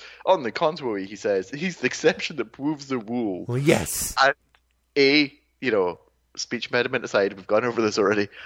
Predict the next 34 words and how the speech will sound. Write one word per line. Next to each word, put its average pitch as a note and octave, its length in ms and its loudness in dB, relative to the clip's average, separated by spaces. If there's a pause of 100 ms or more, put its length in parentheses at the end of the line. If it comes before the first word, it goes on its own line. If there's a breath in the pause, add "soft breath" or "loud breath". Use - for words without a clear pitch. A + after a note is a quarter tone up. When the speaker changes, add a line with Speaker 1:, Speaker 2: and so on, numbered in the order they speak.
(140 loud breath)
Speaker 1:
The - 140 2
idea D4 320 2
that, A#3 140 -8
like, E3+ 220 2 (120)
Ralphie D#3 520 0
is E3+ 160 -2
the - 80 -8
exception F#3+ 400 -6
that F#3+ 60 -10
proves F#3 260 -4
the D#3+ 80 -6
rule E3 400 0 (640 soft breath)
in E3+ 160 0
the A#3 80 2
<laughs> - 0 -
same - 360 0
volume A3 500 0
that D3+ 80 -4 (120)
we've G3 80 -10
seen, E3 320 -6
like, D3+ 140 0 (280)
Dredd E3+ 460 4
as D3+ 80 -2
Speaker 2:
Right. E3 160 2 (180)
Speaker 1:
a, B2 180 6
a - 20 -2 (180)
niece A3+ 160 -12
that D#3+ 100 -8
he D#3+ 60 -6
considers D3 420 -6
his C3+ 120 -8
daughter C#3+ 500 2 (340 loud breath)
Speaker 2:
Yeah. - 120 -8 (160)
Speaker 1:
is, F3+ 500 4